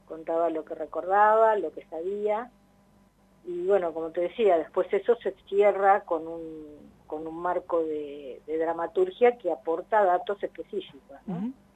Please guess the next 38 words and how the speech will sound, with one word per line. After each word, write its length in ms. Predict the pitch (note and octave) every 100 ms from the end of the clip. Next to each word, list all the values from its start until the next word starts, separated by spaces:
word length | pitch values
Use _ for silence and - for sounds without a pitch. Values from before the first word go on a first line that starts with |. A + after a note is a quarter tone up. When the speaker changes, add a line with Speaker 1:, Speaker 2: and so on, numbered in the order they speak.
| _
Speaker 2:
claro. 180 | - D#3+
Speaker 1:
Pero 120 | E3
lo 140 | E3 E3
rico 640 | G3 A#3 - G3+ G3+ A3+ - -
de 120 | D#3+
la 160 | E3 F3
obra 520 | G3 G3 G3+ A3+ C4+ -
son 180 | F3+
esas 240 | F3+ - F3 -
anécdotas 720 | E3+ F#3 F3+ F3 E3+ D3+ D3 - _ _ -
de, 100 | D3
de 240 | D3 D#3
los 180 | D3+ D#3
vecinos, 400 | F3+ - C4 D#3+ - _
de 80 | C#3
la 120 | C#3
gente 320 | - D#3+ E3
que 160 | D#3+ D#3
recordaba, 500 | E3+ E3+ G3+ B3 D4 - - _
y 100 | E3
de, 200 | E3+ E3+ -
de 80 | F3+
esa 180 | F#3 G#3+
necesidad 800 | G#3 - E3+ - E3+ F#3+ G3+ F#3+
en 120 | F3
ese 180 | E3 F3+
momento 400 | F3 F3+ F#3 G3+
de 100 | F3
participar, 800 | D#3 - _ - - G#3+ F3+ - _ _ _ _ _ _
de, 260 | D3+ D3 C#3
de 160 | D3+
rescatar 840 | D3+ D3+ - E3 E3 F#3+ G3 F3 - _ _ _ _ _
el, 480 | D3 D3 D3 D3 C#3+
la 140 | D3+
participación 880 | D3 D#3 D#3+ - E3 D#3 - F#3+ G#3
y 60 | G3
decir, 340 | D#3+ - E3+
"Bueno, 380 | F3+ E3 D3+ -